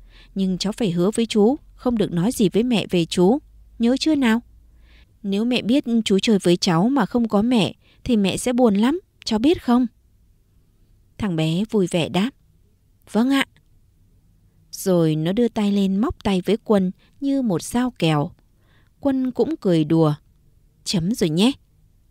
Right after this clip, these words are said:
Hai bố con tiếp tục vui vẻ chơi đùa với nhau. Quân thầm tự hứa sẽ không để John phải cô đơn thêm nữa.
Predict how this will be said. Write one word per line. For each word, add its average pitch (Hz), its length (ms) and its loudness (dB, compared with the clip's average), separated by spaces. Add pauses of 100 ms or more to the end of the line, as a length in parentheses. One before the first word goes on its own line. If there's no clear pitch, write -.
(720)
Hai 226 200 -6
bố 180 160 -2
con 180 320 -2
tiếp - 240 -4
tục - 200 -4
vui 254 160 -2
vẻ 170 220 -2
chơi 247 200 -2
đùa 165 260 0
với 165 140 0
nhau. 202 280 -2 (680)
Quân 269 440 -2
thầm 185 200 -4
tự 170 220 -2
hứa 180 220 0
sẽ 262 160 -4
không 247 260 -4
để 165 120 0
John 233 300 -2
phải 165 180 -4
cô 214 140 0
đơn 208 260 -2
thêm 196 320 -2
nữa. 175 280 -2